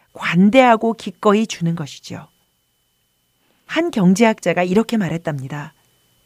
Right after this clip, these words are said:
힘의 한 형태로서의 돈은 그 소유자와 너무 밀접하게 연관되어 있기 때문에 우리 자신을 내어주는 일 없이 지속적으로 돈을 내어줄 수 없다. 최근에 재밌는 통계를 보았습니다.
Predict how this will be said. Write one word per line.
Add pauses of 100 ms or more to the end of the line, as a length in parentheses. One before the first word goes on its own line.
힘의
한
형태로서의
돈은 (640)
그
소유자와 (100)
너무
밀접하게
연관되어
있기
때문에 (680)
우리
자신을
내어주는
일
없이 (280)
지속적으로
돈을
내어줄
수
없다. (1400)
최근에
재밌는
통계를
보았습니다.